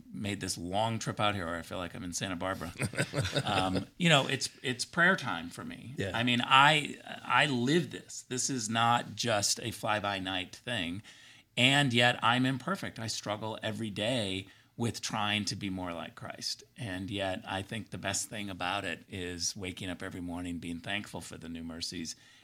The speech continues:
Speaker 1: and thinking about, "Okay, what do I need to do differently?"
Speaker 2: Was, was your, was your brother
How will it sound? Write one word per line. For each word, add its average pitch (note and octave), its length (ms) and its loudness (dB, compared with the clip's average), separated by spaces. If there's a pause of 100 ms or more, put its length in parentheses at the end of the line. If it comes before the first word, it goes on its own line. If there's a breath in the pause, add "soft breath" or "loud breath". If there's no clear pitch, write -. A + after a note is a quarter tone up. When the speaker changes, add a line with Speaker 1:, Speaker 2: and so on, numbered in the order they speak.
Speaker 1:
and F#2 180 -6
thinking F#2+ 320 -4
about, E2+ 320 -6
"Okay, F2+ 260 -8
what E2+ 140 -6
do E2 100 -8
I D#2+ 60 -6
need D#2 220 -10
to C#2+ 60 -16
do C#2+ 180 -12
differently?" - 480 -18 (800 soft breath)
Speaker 2:
Was, C#3+ 220 10
was C#3 200 4
your, C3+ 140 6 (160)
was C#3+ 180 8
your B2 80 6
brother B2 540 4